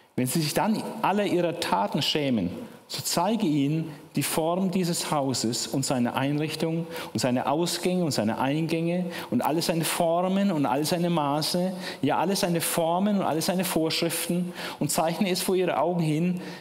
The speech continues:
dass es alle seine Formen und Maße behalten und es so machen.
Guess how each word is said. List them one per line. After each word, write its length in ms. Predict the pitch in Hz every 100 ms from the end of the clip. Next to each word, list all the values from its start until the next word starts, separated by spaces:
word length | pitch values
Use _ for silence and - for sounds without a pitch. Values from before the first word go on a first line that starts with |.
| -
dass 140 | 156 151
es 120 | 147
alle 320 | - 147 196
seine 260 | 196 151 143
Formen 580 | - 151 151 175 190 185 - - -
und 140 | 139
Maße 440 | 135 135 160 170
behalten 760 | 156 123 135 127 151 165 190 185 - - - _
und 280 | 156 165 170
es 560 | 139 139 - - - -
so 380 | 156 156 160 165 - - - -
machen. 380 | 131 117 -